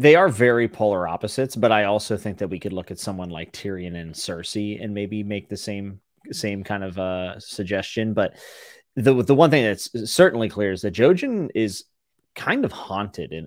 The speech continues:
in a way. And one of the things I really like about A Song of Ice and Fire is that the magic is not really well explained, but the consequences are pretty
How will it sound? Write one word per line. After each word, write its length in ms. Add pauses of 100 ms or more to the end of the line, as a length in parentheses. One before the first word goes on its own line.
in 140
a 60
way. 560
And 240
one 120
of 80
the 80
things 300
I 60
really 320
like 240
about 180
A 60
Song 220
of 80
Ice 220
and 120
Fire 360
is 140
that 240
the 60
magic 380
is 120
not 200
really 400
well 240
explained, 720 (360)
but 160
the 80
consequences 840
are 60
pretty 280